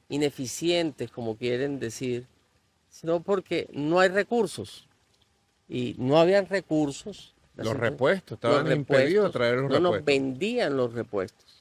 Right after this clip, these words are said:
Speaker 1: No nos vendían siquiera los repuestos. Y la situación estaba bastante apretada. Y en el dos mil veinte, me recuerdo, viajé en marzo,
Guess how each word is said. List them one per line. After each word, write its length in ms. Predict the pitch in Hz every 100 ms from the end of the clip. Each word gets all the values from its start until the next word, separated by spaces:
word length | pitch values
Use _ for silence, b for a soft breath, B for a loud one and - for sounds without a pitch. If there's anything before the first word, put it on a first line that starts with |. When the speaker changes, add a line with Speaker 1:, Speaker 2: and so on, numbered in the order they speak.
| _ _ _ _ _ _ _ _ _ _
Speaker 1:
No 180 | 113 143
nos 220 | 175 175
vendían 580 | 151 131 127 160 214 185
siquiera 440 | 131 135 135 127 135
los 180 | 135
repuestos. 680 | 127 113 101 110 - _ _ _ _ _ _ _
Y 60 | -
la 100 | 123
situación 420 | 127 127 117 120
estaba 380 | 143 - 156 170
bastante 1040 | 160 123 - 147 165 165 170 143 113 - -
apretada. 800 | 110 - 117 - 104 90 120 143 _ _ _ _ _ _ _ _ _ _
Y 840 | 131 131 131 127 127 123 120 113 107 110 117 120 _ _ _ _ _ _ _ _ _ _ _
en 160 | 135 139
el 100 | 135
dos 140 | 135
mil 220 | 143 165
veinte, 540 | 165 180 180 165 208 214 _ _ _ _ _ _ _ _
me 200 | 123 135
recuerdo, 580 | 127 127 127 135 151 170
viajé 680 | 156 120 123 131 160 156 147
en 400 | 135 120 113 113
marzo, 560 | 135 151 151 - 185